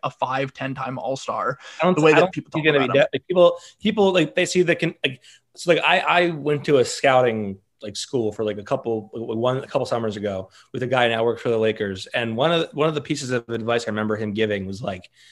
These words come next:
Speaker 2: um, "Don't compare players to, like, players that are, like, the same skin color. Don't compare white guys to white guys if you can help it. Don't compare
Speaker 1: Right.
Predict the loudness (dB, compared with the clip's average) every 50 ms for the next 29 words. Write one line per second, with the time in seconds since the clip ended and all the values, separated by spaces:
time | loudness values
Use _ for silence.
0 | -20 _ _ _ _ _ -8 -4 -4 -2 -2 -2 -2 -4 -4 -6 -6 -8 _ _
1 | _ -18 -14 -14 -10 -2 2 4 6 6 6 4 0 -2 -6 -4 -2 -2 -2 -2
2 | 0 0 2 4 4 2 2 0 -2 -2 0 2 2 2 2 0 0 -4 -6 -10
3 | -14 -16 -18 _ _ _ _ _ _ _ _ _ _ _ -14 -8 -4 -2 0 0
4 | 0 -2 -4 -6 -12 _ _ _ _ _ _ -6 -6 -6 -6 -8 _ _ _ _
5 | _ _ _ _ _ -2 0 2 2 2 2 0 0 0 0 0 0 0 -2 0
6 | 0 0 0 -2 -4 -8 -4 -4 -2 -2 -2 -2 -2 -2 -2 -2 -4 -4 -2 -2
7 | -2 -2 -2 -2 -4 -2 0 -2 0 2 0 0 2 0 -2 -2 -2 -2 -2 -2
8 | -2 -4 -6 -8 -8 -8 -8 -10 -8 -8 -8 -10 -10 -12 -12 -10 -8 -6 -6 -4
9 | 2 4 4 4